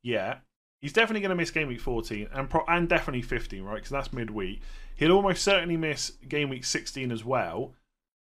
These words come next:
which is the Spurs away game. It's about after that, how soon will he be back?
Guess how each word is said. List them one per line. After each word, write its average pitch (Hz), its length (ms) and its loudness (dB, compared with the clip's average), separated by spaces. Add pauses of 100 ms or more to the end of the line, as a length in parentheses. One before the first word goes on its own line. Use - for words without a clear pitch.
which 123 160 0
is 123 80 -4
the 117 120 -2
Spurs 131 440 2
away 120 300 2
game. 104 480 -6 (500)
It's 135 120 0
about 170 300 4
after 180 360 0
that, 120 200 0
how 147 160 -2
soon 143 300 0
will 139 100 -2
he 127 60 -2
be 120 120 -4
back? 123 420 0